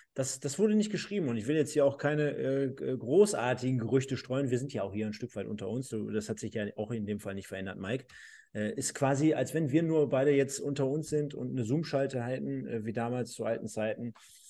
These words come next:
Aber ich hab so ein, ein bisschen was pfeifen hören, so nach dem Motto, da gibt es noch den einen oder anderen, äh, interessanten Verein und interessierten Verein, der beispielsweise auch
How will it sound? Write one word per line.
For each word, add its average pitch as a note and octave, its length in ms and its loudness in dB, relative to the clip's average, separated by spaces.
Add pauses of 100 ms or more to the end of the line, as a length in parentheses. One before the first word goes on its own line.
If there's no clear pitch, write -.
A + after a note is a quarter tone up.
(280)
Aber A#2+ 520 4
ich B2 340 -2
hab C3 140 0
so C#3 140 2
ein, C3+ 140 2 (140)
ein C3 260 -2
bisschen D3+ 280 0
was B2+ 180 2
pfeifen D#3+ 460 2
hören, D3+ 360 4
so C3+ 80 0
nach C#3 140 0
dem C#3 160 0
Motto, C#3+ 420 0
da C3 160 0
gibt F3+ 200 -2
es F3 160 -6
noch D3+ 320 -6
den D3+ 140 -6
einen E3+ 220 -4
oder E3 100 -2
anderen, D3+ 360 -2 (140)
äh, C#3+ 260 0
interessanten G3 480 -4
Verein F#3 540 -4 (460)
und D#3+ 200 -4
interessierten C3+ 720 0
Verein, C3+ 640 -6
der D3 160 0
beispielsweise D3+ 920 0
auch C3+ 320 -2